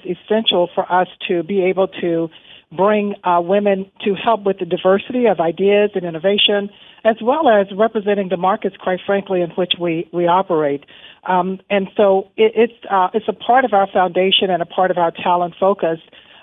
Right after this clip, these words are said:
uh, at all levels in the organization. And so, but you have to begin with building that pipeline and making certain that we're reaching these young women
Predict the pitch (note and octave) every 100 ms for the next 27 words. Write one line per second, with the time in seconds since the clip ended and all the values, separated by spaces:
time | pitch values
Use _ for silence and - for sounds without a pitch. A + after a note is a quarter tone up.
0 | - F3+ F3+ G3+ F#3+ A3+ A#3 G3 G3+ F#3+
1 | F3+ F3 E3+ F3 D#3 E3 E3 F3 F3+ F#3
2 | F3+ - F#3 F3 F#3 G3 - C4 C4 C4
3 | F#3 F#3 G3 G3 G3 F#3 F3 D#3 G3 G3
4 | F#3+ E3+ D#3 - A3 B3 B3 B3 C#4+ D#4+
5 | _ - - _ - F#3+ G3 G#3+ A#3+ A3+
6 | A3+ A3 G#3+ F#3+ E3+ F3+ F3 F#3 G#3+ A3+
7 | G#3+ G3 F#3+ F#3 F#3 F3+ F#3 F3 F3